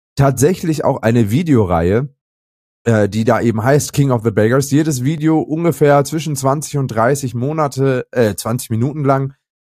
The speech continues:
Die ganze, das Ganze ist schon ein halbes Jahr alt ungefähr. Wollte ich mir auf jeden Fall mal reinziehen, weil sie das sehr, sehr geil begleitet haben. Auf dem Kanal findet ihr auch Videoausschnitte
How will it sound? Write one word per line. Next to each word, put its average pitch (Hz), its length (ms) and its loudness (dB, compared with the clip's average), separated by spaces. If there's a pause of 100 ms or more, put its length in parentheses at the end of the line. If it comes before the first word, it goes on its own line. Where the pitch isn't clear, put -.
Die 120 80 -2
ganze, 151 400 -2
das 135 140 -6
Ganze 147 220 -2
ist 143 80 -8
schon 131 160 -2
ein 113 40 -2
halbes 139 360 0
Jahr 127 200 0
alt 170 220 0
ungefähr. 165 680 -4 (460)
Wollte 175 220 2
ich - 60 -8
mir 170 100 0
auf 143 80 0
jeden 165 120 0
Fall 160 100 -2
mal 143 140 2
reinziehen, 147 440 -2
weil 139 140 2
sie 139 80 -2
das 135 200 2
sehr, 147 240 4
sehr 165 140 0
geil 135 240 2
begleitet 127 500 -2
haben. 147 220 0
Auf 120 120 -2
dem 135 140 -2
Kanal 127 380 0
findet 151 360 -6
ihr - 160 0
auch 107 200 -4
Videoausschnitte 131 920 -2